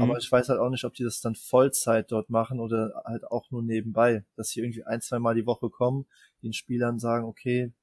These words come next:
Speaker 1: Ernährungsplan, wie auch immer."
Speaker 2: <laughs>
Speaker 1: Ja.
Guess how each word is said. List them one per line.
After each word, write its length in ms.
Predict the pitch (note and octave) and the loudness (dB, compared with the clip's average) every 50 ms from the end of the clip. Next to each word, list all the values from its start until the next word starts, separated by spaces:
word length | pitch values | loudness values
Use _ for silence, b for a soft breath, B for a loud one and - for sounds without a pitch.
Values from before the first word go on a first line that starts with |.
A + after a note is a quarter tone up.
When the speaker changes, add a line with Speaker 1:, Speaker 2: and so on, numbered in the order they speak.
| _ - | _ -12
Speaker 1:
Ernährungsplan, 960 | - A#2 A2+ A2+ A#2+ A#2+ B2+ A#2 - - _ - A#2+ A#2 A#2 A#2+ A#2+ A#2+ A2 - _ - | -8 -4 -2 -2 -2 -2 -4 -6 -8 -12 _ -4 -2 -2 0 -2 -2 -6 -10 -14 _ -6
wie 100 | A2+ A2 | -4 -4
auch 140 | A2 - - | -4 -4 -6
immer." 340 | - B2+ B2+ C3 C3+ C3+ - _ _ B B B B B B B B - | -4 -2 0 0 0 -2 -4 _ _ B B B B B B B B 2
Speaker 2:
<laughs> 240 | - - - B B B B B B B | 2 2 2 B B B B B B B
Speaker 1:
Ja. 180 | - A2 A2+ | 0 0 0